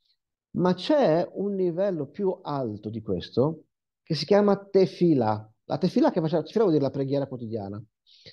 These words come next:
Tefilà che cos'è? È, viene in-, innanzitutto dalla parola, eh, filalti, vuol dire immaginazione. Tefilà vuol dire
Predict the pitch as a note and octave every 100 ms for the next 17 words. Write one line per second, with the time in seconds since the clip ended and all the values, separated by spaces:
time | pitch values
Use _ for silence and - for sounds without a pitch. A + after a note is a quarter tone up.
0 | _ _ _ _ - A3+ A#3 D4 D#4 G#3+
1 | F3+ D#3 B2+ G#2 G#2 D#3 - - _ _
2 | _ _ _ _ - G3+ A3 - - _
3 | _ _ _ F3 A#3 G#3 F3+ F3+ - E3+
4 | F3+ F3 F3+ G#3+ A#3 A3+ E3+ D#3 D#3 D3
5 | C#3 C#3 E3 G3+ - _ _ _ _ _
6 | _ _ _ _ _ _ _ _ _ _
7 | _ C#3+ C3+ C3+ C3+ - - - G3 F3
8 | C3+ A2 G2 G#2+ G#2 - C3+ C#3 D#3 D#3
9 | D#3 - F#3 G3+ F#3+ F3+ E3+ C3+ D#3 D3
10 | C3+ - - G#2 F2 E2+ E2+ E2+ _ _
11 | _ _ _ _ _ _ _ _ _ _
12 | _ _ - A#2+ - - F#3 F#3+ B3+ C4+
13 | F3+ D3 B2+ C#3 A2+ G#2 A#2 B2+ -